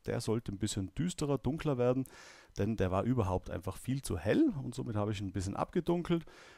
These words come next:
Und dadurch, dass eben Kim freigestellt über diesem ganzen Asphalt liegt, ja,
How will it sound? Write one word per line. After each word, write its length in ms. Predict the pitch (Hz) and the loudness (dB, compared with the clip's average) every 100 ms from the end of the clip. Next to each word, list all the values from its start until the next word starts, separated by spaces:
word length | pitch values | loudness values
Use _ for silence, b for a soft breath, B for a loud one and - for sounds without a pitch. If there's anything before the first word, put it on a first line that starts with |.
| B | B
Und 320 | - 120 - | -4 -4 0
dadurch, 560 | 107 101 123 - 135 139 | 0 2 -2 2 2 2
dass 240 | 110 101 | 0 0
eben 260 | - 98 98 | -2 -4 -4
Kim 300 | - 240 143 | 0 2 2
freigestellt 800 | - - - - 131 - - - - | -2 0 0 2 -2 -2 -4 -6 0
über 300 | 240 254 113 | 4 6 4
diesem 260 | 117 113 110 | 0 -4 -2
ganzen 260 | 104 104 | -2 -2
Asphalt 460 | 92 - 92 90 - | -4 -2 0 -2 0
liegt, 440 | 226 269 - - - | 0 0 -6 -12 -14
ja, 400 | - 190 135 - | -10 -4 0 0